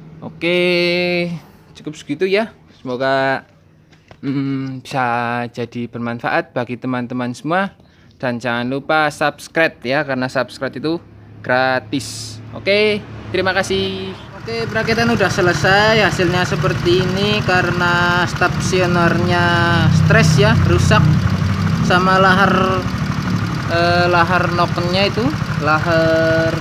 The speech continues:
tim lar itu udah yang sebelah X itu ternyata sudah kegores, pernah kemakan kayak motor telat oli gitu.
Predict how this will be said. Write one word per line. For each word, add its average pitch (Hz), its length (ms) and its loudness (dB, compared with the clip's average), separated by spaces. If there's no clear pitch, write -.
tim 175 240 0
lar 185 200 4
itu 202 220 0
udah 147 340 2
yang 147 240 0
sebelah 143 360 0
X 175 240 -4
itu 220 240 -2
ternyata 180 320 0
sudah 151 240 -2
kegores, 156 560 0
pernah 165 340 0
kemakan 165 480 -2
kayak 135 640 0
motor 151 320 -2
telat 151 320 0
oli 170 320 0
gitu. 123 240 -4